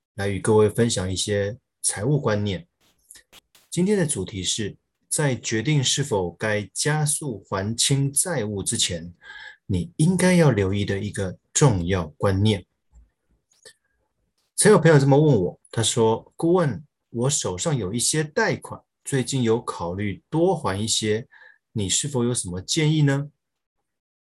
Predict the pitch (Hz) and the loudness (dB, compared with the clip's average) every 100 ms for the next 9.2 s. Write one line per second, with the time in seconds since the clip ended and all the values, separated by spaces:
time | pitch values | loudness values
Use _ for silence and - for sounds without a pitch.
0 | _ _ _ - - _ _ _ - 156 | _ _ _ -20 -20 _ _ _ -4 -2
1 | 202 202 180 170 156 151 123 113 127 131 | -2 -4 -2 -2 0 0 0 -2 -4 -2
2 | 127 127 120 120 110 - 101 123 113 - | 0 0 -2 -2 -2 -6 -8 -6 -4 -4
3 | 104 107 104 - - 170 131 131 113 101 | -4 -2 -2 -4 -4 -2 2 0 0 -4
4 | - - 120 117 117 - _ - 117 92 | -8 -6 -4 -4 -4 -8 _ -2 -2 -2
5 | - _ _ _ _ _ _ _ _ _ | -10 _ _ _ _ _ _ _ _ _
6 | _ _ - - - _ 170 147 123 127 | _ _ -20 -20 -20 _ 2 4 2 0
7 | - _ - 107 98 135 123 127 110 - | -8 _ -4 -2 0 0 2 0 0 -4
8 | 151 120 135 113 101 101 90 143 165 185 | -4 -4 -4 -4 -6 -8 -4 -2 0 0
9 | 175 | 0